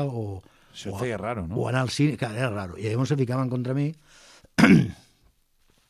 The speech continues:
Speaker 1: i inclús em maltrataven, etcètera. I un dia el meu pare em va agafar...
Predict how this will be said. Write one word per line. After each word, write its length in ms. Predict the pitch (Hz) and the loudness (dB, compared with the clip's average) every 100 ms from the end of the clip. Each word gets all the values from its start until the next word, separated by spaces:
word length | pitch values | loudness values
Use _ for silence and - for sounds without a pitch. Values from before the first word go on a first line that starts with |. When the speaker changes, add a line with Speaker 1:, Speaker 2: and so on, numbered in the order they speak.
| - _ | -20 _
Speaker 1:
i 920 | 127 127 123 123 123 120 117 117 110 117 | 0 2 4 2 2 2 2 0 -2 -4
inclús 360 | 101 117 - - _ - _ _ | -2 -2 -4 -14 _ -20 _ _
em 80 | 101 | -10
maltrataven, 640 | 104 95 - 98 156 147 135 | -8 -8 -8 0 2 2 0
etcètera. 380 | 120 143 139 151 | 2 2 2 0
I 180 | 131 131 | 0 0
un 120 | 127 | 0
dia 180 | 127 143 139 | 2 2 0
el 40 | |
meu 100 | 127 | 0
pare 200 | 113 143 139 | -2 -2 -2
em 60 | |
va 80 | 120 | -4
agafar... 280 | 110 - 139 | -6 -4 -4